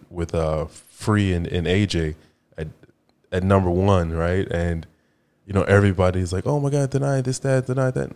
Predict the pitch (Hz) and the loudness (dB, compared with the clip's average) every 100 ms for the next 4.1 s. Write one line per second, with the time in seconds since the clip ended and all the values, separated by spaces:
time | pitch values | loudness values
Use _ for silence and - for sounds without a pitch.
0 | - - 135 120 - 139 160 139 131 139 | -16 -14 -6 -6 -4 -2 0 -2 -2 -2
1 | 147 143 143 135 101 120 139 131 151 143 | -2 -2 0 0 0 -2 -2 0 0 2
2 | 151 139 117 110 117 92 87 104 113 92 | 2 2 0 2 0 0 -2 -2 0 -2
3 | 90 - _ _ _ - 101 95 85 76 | -2 -8 _ _ _ -4 0 0 -2 -8